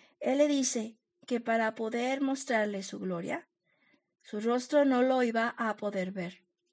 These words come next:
pero que le iba a mostrar algo de su gloria. Entonces, él le dice,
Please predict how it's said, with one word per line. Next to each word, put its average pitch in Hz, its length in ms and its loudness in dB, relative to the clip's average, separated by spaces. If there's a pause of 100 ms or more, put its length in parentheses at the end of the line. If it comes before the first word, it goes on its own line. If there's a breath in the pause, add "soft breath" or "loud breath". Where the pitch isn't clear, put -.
(440)
pero 233 260 0
que 247 120 -2
le 247 160 0
iba 247 420 -2
a 220 140 -4
mostrar 190 480 -8 (1200)
algo 226 400 -2
de 220 100 -6
su 190 160 -14
gloria. 202 460 -8 (600 loud breath)
Entonces, 262 760 0 (120)
él 269 180 2
le 285 100 4
dice, 285 400 -2